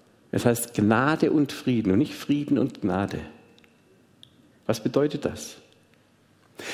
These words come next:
Ich bin zutiefst davon überzeugt, dass wenn es gut werden muss im Leben, geht es nicht zuerst um Frieden. Alle Welt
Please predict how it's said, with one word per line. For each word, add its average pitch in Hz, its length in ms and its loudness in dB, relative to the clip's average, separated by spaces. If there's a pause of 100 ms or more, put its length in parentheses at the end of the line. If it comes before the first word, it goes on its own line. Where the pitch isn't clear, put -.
(120)
Ich 139 140 0
bin 220 120 6
zutiefst 233 440 4
davon 196 180 6
überzeugt, 165 500 4
dass 151 220 4
wenn 175 180 4
es 151 300 0
gut 208 320 -2
werden 160 300 4
muss 160 220 2
im 120 180 4
Leben, 143 360 4
geht 139 220 0
es - 160 -2
nicht 147 260 2
zuerst - 440 0
um 120 160 0
Frieden. - 500 -6 (1200)
Alle 185 300 6
Welt 175 340 4